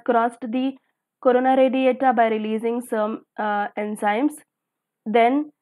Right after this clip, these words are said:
now it is there at the zona pellucida layer. Zona pellucida is, uh, also releasing some receptors, and the sperm is also releasing anti-fertilizing, and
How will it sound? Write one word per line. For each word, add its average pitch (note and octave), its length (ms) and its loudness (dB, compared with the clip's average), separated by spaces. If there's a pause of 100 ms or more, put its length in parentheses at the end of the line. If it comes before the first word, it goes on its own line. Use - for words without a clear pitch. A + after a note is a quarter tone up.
(360)
now A#3 260 2
it A#3+ 180 -4
is B3+ 140 0 (100)
there A#3 480 -2 (420)
at G#3+ 180 -6
the A#3 140 -4
zona G#3 260 -4
pellucida B3 600 0
layer. B3 320 2 (160)
Zona G#3+ 280 -4
pellucida B3 600 -2
is, A#3 200 0 (140)
uh, G#3+ 320 -2 (320)
also A#3+ 600 -2 (440)
releasing B3 640 0
some A#3 420 -2 (240)
receptors, A3+ 720 -2 (1400)
and A3+ 360 0
the B3 80 4
sperm B3 340 0
is B3 120 -2
also A3+ 320 -2
releasing A#3+ 600 -4
anti-fertilizing, A#3 1120 -4 (720)
and A3 300 -4